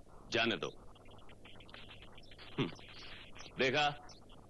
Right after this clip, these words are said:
एक भी शब्द की बढ़ती किए बगैर सिर्फ बोलने के अंदाज ने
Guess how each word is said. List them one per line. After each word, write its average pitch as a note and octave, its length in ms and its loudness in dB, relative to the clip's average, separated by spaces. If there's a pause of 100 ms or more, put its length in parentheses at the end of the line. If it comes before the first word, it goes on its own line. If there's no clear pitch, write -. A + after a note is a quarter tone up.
(320)
एक E3+ 460 6
भी F#3+ 240 8
शब्द D3+ 320 4
की D3 100 6
बढ़ती A#2+ 340 4
किए G#2 220 6
बगैर F#2 520 6 (420)
सिर्फ - 360 4 (160)
बोलने E3 400 8
के B2 200 6
अंदाज G#2+ 640 4
ने D#2+ 280 4